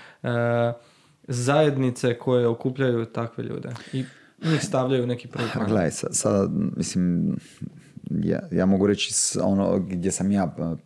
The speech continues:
Speaker 2: prisutan, evo ga, mislim, ono, evo ga, N B A Croatia, znači ljudi koji su završili N B A alumni, ja mislim da s-,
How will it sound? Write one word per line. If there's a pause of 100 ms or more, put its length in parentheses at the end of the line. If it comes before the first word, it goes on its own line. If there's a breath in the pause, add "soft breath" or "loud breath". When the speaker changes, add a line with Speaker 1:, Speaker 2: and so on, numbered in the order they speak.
(100)
Speaker 2:
prisutan,
evo
ga,
mislim,
ono,
evo
ga, (920)
N
B
A
Croatia,
znači
ljudi
koji
su
završili
N
B
A
alumni, (480 loud breath)
ja
mislim
da
s-,